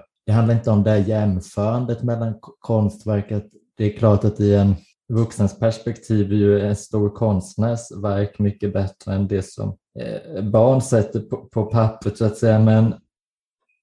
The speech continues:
den jämförelsen kommer egentligen inte riktigt till skott om man tittar på det ur, ur det perspektivet som an-, andliga krafter som frigörs så att säga. Ehm, för där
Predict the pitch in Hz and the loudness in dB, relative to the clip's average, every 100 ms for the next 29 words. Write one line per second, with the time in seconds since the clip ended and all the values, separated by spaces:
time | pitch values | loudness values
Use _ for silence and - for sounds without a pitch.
0 | _ 107 113 110 117 123 107 - 110 98 | _ 0 2 4 4 4 2 0 -4 -2
1 | 107 110 107 110 98 - 107 110 - 107 | -4 -2 0 2 0 -2 -2 -2 -4 -8
2 | - 107 - 110 104 _ _ - 120 110 | -4 -6 -6 -6 -6 _ _ -6 -2 -2
3 | - 120 131 131 135 131 127 127 120 117 | 2 4 4 2 2 4 4 0 0 -4
4 | 95 110 104 101 107 - - 110 110 - | -2 2 2 2 -2 -4 -4 -4 -2 -2
5 | 107 107 104 - 104 - 101 104 95 - | 0 2 0 0 -4 -6 -4 -4 -4 -2
6 | 104 107 104 107 110 104 101 104 101 - | 0 0 -2 0 0 0 -2 -4 -4 -6
7 | 107 107 - - 98 - 104 101 _ _ | -6 -6 -10 -10 -8 -2 0 -2 _ _
8 | _ _ _ _ _ _ _ - - 135 | _ _ _ _ _ _ _ -20 -4 0
9 | 117 104 104 107 107 - 107 104 - - | 2 2 2 0 -2 -4 -6 -6 -14 -4
10 | 117 110 113 107 110 113 110 104 _ _ | -2 0 0 -2 -2 -2 0 -4 _ _
11 | - - 117 113 117 104 _ _ - 110 | -20 -6 -2 -2 -2 -8 _ _ -20 -6
12 | 117 110 123 135 | 0 0 0 -2